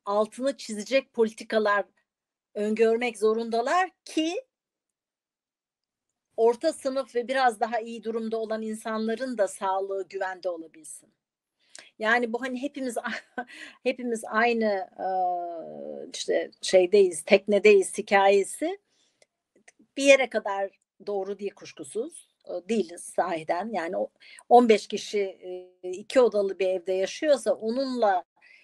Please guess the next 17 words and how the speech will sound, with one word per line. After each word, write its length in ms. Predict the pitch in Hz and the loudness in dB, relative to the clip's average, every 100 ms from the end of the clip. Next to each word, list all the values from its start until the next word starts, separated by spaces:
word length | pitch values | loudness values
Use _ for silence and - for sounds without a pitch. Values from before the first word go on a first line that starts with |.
| _ _ _ | _ _ _
iki 240 | 220 294 285 | -8 -6 -6
kişi 340 | 220 - 220 | -8 -2 0
on 220 | 220 247 | 2 2
beş 180 | 233 214 | 0 0
odalı 360 | 208 202 202 190 | -4 -2 -2 0
bir 80 | 202 | 0
evde 280 | 208 202 | 0 0
yaşamasını 1600 | 196 196 190 208 196 - _ _ _ _ _ - 196 - 202 196 | 0 0 0 0 0 0 _ _ _ _ _ -6 -6 -4 -8 -8
kıyasladığınızda, 1040 | - 214 190 - 185 185 170 - - 339 392 _ _ _ _ _ - | -2 0 0 -4 -6 -6 -8 -12 4 4 4 _ _ _ _ _ -2
e, 280 | 226 214 202 _ _ _ _ _ _ _ _ _ - | 0 0 -4 _ _ _ _ _ _ _ _ _ -18
kimin 320 | - 208 220 208 | -10 -4 -2 0
daha 240 | 196 208 | 0 0
iyi 180 | 196 185 | -2 -4
durumda 300 | 190 190 185 | -6 -4 -8
olacağı 420 | 185 185 247 285 | -2 0 0 -4
çok 280 | - 233 - | -2 -4 -2
belli. 320 | 175 160 | -6 -6